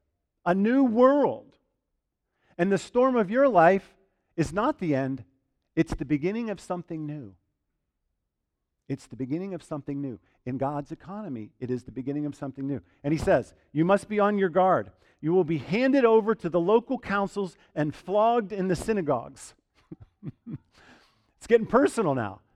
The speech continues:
Not just buildings aren't just gonna come down. Not just earthquakes and wars and rumors out there.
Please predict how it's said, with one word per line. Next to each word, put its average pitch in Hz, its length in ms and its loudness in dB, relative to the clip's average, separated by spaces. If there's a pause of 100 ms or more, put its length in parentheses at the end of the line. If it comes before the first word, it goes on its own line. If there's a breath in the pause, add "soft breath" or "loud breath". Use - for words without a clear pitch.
Not 226 220 2
just 285 200 -2
buildings 247 400 2
aren't 156 160 0
just 139 160 -6
gonna 120 160 -6
come 110 180 -8
down. 98 260 -8 (420)
Not 226 240 2
just 269 200 0
earthquakes 233 720 4
and 147 160 -2
wars 226 400 4
and 165 160 -2
rumors 226 360 0
out 202 260 2
there. 147 280 4